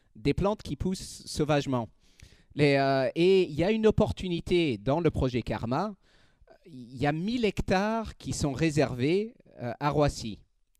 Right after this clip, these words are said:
C'est une obligation pour les aéroports. Euh, il y a donc mille hectares qui ne sont pas touchés. C'est, c'est pastoral, euh, laissé libre. Ça serait un lieu de redécouverte de la biodiversité,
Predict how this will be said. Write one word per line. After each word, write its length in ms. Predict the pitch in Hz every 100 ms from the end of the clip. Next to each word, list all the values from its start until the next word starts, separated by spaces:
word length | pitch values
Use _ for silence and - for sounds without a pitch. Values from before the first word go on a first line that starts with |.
| -
C'est 240 | - 127
une 120 | 160 170
obligation 600 | 160 156 165 - 190 170
pour 160 | 123
les 140 | 117 117
aéroports. 680 | 107 110 156 196 220 202
Euh, 640 | 123 120 120 120 120 110
il 220 | 95 127 131
y 100 | 147
a 160 | 170
donc 260 | 151 175 170
mille 280 | 165 226 208
hectares 680 | - - 175 220 226 - - - - _ _ -
qui 100 | 147
ne 40 |
sont 120 | 190
pas 140 | 170 220
touchés. 460 | 202 - 123 98 117 123
C'est, 360 | - 139 135 123
c'est 120 | 127
pastoral, 800 | 165 156 160 131 147 180 185 160
euh, 920 | 139 135 127 123 120 117 113 113 113
laissé 340 | 120 123 - 117
libre. 260 | 170 202 - _ - _
Ça 120 | - 143
serait 220 | - 220
un 120 | 160
lieu 560 | 131 123 165 175 127 -
de 520 | 62 87 95 101 101 120
redécouverte 880 | - 214 285 - 175 170 160 -
de 40 | 98
la 120 | 98
biodiversité, 1080 | 117 147 135 131 127 - 123 - 123 113